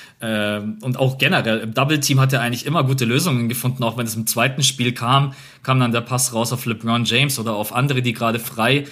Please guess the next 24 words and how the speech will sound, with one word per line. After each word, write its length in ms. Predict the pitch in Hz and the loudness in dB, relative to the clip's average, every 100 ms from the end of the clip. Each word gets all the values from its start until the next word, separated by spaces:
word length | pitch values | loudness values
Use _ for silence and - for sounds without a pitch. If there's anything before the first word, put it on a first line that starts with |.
| - - | -16 -6
waren 460 | 117 120 123 120 - | 0 2 2 -2 -4
und 340 | 110 107 - | 0 0 0
dann 100 | 110 | 0
lief 220 | 110 131 - | 2 0 0
der 100 | 117 | 0
Ball 240 | 117 113 | 0 0
schön 220 | - 120 | 0 0
durch 180 | 117 - | -2 -4
die 80 | 110 | -4
Reihen. 400 | 107 113 135 135 - - - - - | 0 2 2 0 -8 -20 -20 -20 -8
Das 140 | 127 | -2
war 100 | 117 | 0
heute 180 | 123 120 | 0 0
Nacht 220 | 123 120 | -2 -2
überhaupt 380 | 113 117 135 135 | -4 -2 -4 -2
nicht 140 | 131 | -2
zu 100 | - | -2
sehen. 240 | 113 123 117 | 0 0 2
Also 240 | 117 117 | 0 -2
Anthony 480 | 110 135 147 143 123 | -2 -2 0 0 0
Davis, 400 | 117 120 127 - | 0 0 -2 -4
eine 140 | 127 | -4
Enttäuschung 600 | 127 131 127 165 - 151 | -6 0 2 4 2 0
und 440 | 135 127 123 127 | -2 -2 0 -2